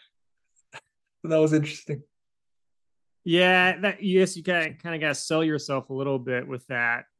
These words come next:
Speaker 2: And,
Speaker 1: Yeah.
Speaker 2: um, it's always, always challenging. Yeah, what, what to say? What's the best way of saying it? Um, I mean, in life, I guess everything's kinda like that to a certain extent. If you're applying for a job, you know, you wanna make sure you're writing your resume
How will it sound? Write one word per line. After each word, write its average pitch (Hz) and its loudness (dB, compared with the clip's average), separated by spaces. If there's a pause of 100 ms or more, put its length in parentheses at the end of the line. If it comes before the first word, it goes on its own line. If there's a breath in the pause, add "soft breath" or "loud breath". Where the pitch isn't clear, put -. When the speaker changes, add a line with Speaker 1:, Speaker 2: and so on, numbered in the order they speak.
(120)
Speaker 2:
And, 123 -8
Speaker 1:
Yeah. 117 -4
Speaker 2:
um, 110 -16 (340)
it's 170 -4
always, 180 2
always 190 4
challenging. 175 0
Yeah, 139 -4
what, 147 -6
what 160 -12
to 175 -12
say? 156 -2 (300)
What's 190 2
the 175 0
best 160 0
way 165 0
of 147 -6
saying 156 -2
it? 156 -6 (560)
Um, 123 -2 (100)
I 143 -10
mean, 135 -6 (140)
in 143 -12
life, 156 -2
I 143 0
guess 135 -2
everything's 139 -6
kinda 127 -8
like 123 -4
that 123 -4
to 127 -10
a 117 -10
certain 135 -8
extent. 117 -14
If 120 -20
you're 143 -6
applying 151 0
for 147 -4
a 131 -2
job, 139 4
you 127 -4
know, 120 -2
you 131 -6
wanna 131 -2
make 131 -4
sure 127 -6
you're 147 -2
writing 147 2
your 131 -2
resume 127 -2